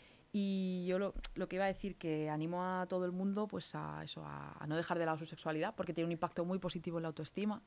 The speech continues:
y porque tiene mucho que ver con esta sensación de, de que la vida vale la pena, ¿no? Entonces, bueno, pues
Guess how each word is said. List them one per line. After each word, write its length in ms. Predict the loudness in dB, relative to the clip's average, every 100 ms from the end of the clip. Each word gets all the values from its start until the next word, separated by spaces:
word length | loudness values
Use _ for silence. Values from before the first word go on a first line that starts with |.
| -16 -6
y 100 | -2
porque 200 | 0 0
tiene 160 | -2 -4
mucho 220 | -6 -4
que 120 | -2
ver 160 | 0 -2
con 160 | -6
esta 180 | -6 -8
sensación 480 | -8 -8 -6 -6 -4
de, 240 | -4 -6 -10 -20 -12 -2
de 80 | 4
que 80 |
la 80 | 4
vida 180 | 4 4
vale 200 | 4 4
la 160 | 0 2
pena, 260 | 0 0
¿no? 180 | -2 -4 -8 -12
Entonces, 680 | -8 -6 -8 -4 -2 -2 -6
bueno, 160 | -10 -10
pues 340 | -10 -12 -12